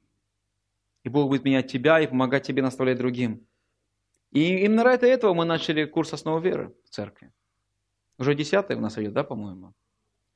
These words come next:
Одиннадцатое уже идёт? Десятое, пока ещё десятое. Одиннадцатое будет осенью. Ну, если Господь нас, конечно, не заберёт. Хотя было бы здорово, чтобы Господь пришёл и забрал нас. Разве что ради наших неспасённых друзей задержался бы,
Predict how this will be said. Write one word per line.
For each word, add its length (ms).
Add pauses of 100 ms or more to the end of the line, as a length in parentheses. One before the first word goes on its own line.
(120)
Одиннадцатое 560
уже 200
идёт? 260
Десятое, 460
пока 220
ещё 200
десятое. 580 (720)
Одиннадцатое 420
будет 480
осенью. 480 (1200)
Ну, 80
если 140
Господь 340
нас, 140
конечно, 240
не 60
заберёт. 520 (720)
Хотя 460
было 180
бы 100
здорово, 240
чтобы 180
Господь 240
пришёл 240
и 40
забрал 320
нас. 360 (1160)
Разве 260
что 380 (320)
ради 280
наших 220
неспасённых 400
друзей 580
задержался 600
бы, 200